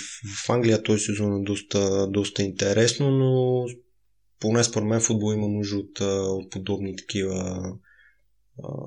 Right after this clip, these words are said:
драми, интриги и, и до последно наистина, колкото се може да, да не е ясен, а, в крайна сметка, а, шампиона. И доколко е ясен или не,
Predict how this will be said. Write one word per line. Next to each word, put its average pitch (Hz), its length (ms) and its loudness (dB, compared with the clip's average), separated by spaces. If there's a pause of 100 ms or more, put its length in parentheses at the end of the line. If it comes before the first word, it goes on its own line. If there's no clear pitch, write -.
(160)
драми, 104 580 2
интриги 110 500 0
и, 101 800 2 (420)
и 110 120 0
до 107 100 0
последно 117 420 4
наистина, 107 540 2
колкото - 260 -2
се 101 80 -2
може 101 320 -2
да, 101 500 4
да 98 120 -2
не 101 180 2
е 98 40 4
ясен, 98 540 4
а, 92 140 -2
в - 80 -10
крайна 98 240 -4
сметка, - 440 -6 (920)
а, - 100 -10
шампиона. 95 600 2 (760)
И 120 920 2 (720)
доколко 131 560 4
е 131 60 10
ясен 131 340 8
или 113 200 6
не, 131 500 8